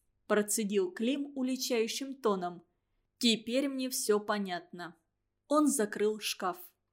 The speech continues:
«Мама, представляешь, Климу нравится Маяковский!» воскликнула Лиля ещё с порога, едва они вернулись в гостиную.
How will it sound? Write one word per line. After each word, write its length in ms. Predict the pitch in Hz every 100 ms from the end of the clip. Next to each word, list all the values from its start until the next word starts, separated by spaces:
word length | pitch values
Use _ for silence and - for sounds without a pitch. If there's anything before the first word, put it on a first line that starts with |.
| _ _ _ _ _ _ _ _ _ 233
«Мама, 480 | 277 240 196 190 175
представляешь, 920 | 240 262 - 269 302 349 233 - - -
Климу 480 | 277 285 285 285 285
нравится 560 | 262 269 247 262 -
Маяковский!» 1040 | 269 277 294 294 240 - - - 214 190 - _ _ -
воскликнула 760 | 220 220 - 240 214 214 196
Лиля 300 | 196 285 277
ещё 240 | 247 - 240
с 80 | -
порога, 540 | 247 226 202 202 190 - -
едва 380 | 226 226 208 214
они 200 | 208 208
вернулись 560 | 208 214 269 285 262 -
в 40 |
гостиную. 680 | 254 254 - 220 202 196